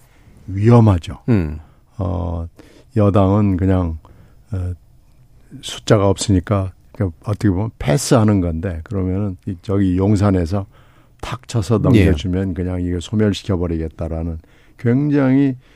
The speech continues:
Speaker 1: 쉬운 배구를 하는 거예요.
Speaker 2: 음.
Speaker 1: 이렇게 할 일은 아닌데 지금 정치가 실종되고 여야의 대립이 극에서 극으로 가고 지금 대통령이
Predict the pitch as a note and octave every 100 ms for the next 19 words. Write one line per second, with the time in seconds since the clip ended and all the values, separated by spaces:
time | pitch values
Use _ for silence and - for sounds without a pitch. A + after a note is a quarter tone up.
0 | - - - - F3+ F3 D#3+ B2 A#2 A2
1 | A2 G2 F2+ F2+ F2 D#2+ D2+ A#2 F2+ E2
2 | A#2+ - _ - - - - A#2 C3 C3
3 | C#3 C#3 C#3 C3+ D3 G#2 F2 G2 G#2 G2
4 | E2+ E2 E2+ E2 G2 G#2+ F2+ G2+ G2+ G#2+
5 | - - A2+ A2+ G2+ A2+ G2+ A2+ G#2+ G2+
6 | F#2+ F2 G#2 G#2 F#2 F2 F#2+ G2 F#2+ F2
7 | F2+ F#2 G#2 - - F2+ F#2+ F2+ F#2+ -
8 | F2 F#2 F2 F2 E2 F#2+ F2+ F#2 F2 F2
9 | F2 G2+ F#2+ F#2 F2+ G2+